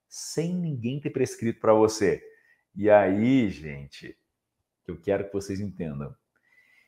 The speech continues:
que esse imediatismo é o maior tiro no pé pra você ter o reganho de peso. Sabe por quê? Porque você corta tudo,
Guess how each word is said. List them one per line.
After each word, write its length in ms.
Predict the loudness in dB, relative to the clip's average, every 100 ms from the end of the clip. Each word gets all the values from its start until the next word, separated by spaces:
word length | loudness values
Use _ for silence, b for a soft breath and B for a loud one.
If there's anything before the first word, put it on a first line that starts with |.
| _
que 120 | -2
esse 300 | -2 -2 -4
imediatismo 920 | -2 0 -2 -4 -6 -4 -4 -6 -12 -16 _ _ _ -4
é 60 |
o 60 | -2
maior 420 | 0 2 2 2
tiro 260 | -2 -4 -2
no 160 | -4
pé 180 | -2 -2
pra 140 | -2
você 240 | -6 -6 -6
ter 80 | -4
o 60 |
reganho 260 | -4 -2 -4
de 80 | -4
peso. 480 | -2 -2 -4 -12 -20 _ _ -12
Sabe 200 | -10 -8
por 100 | -2
quê? 400 | 2 2 0 -14 _ _ _ _ _ _
Porque 180 | -12 -10
você 160 | -8
corta 320 | -4 -4 -4
tudo, 400 | -10 -8 -10 -10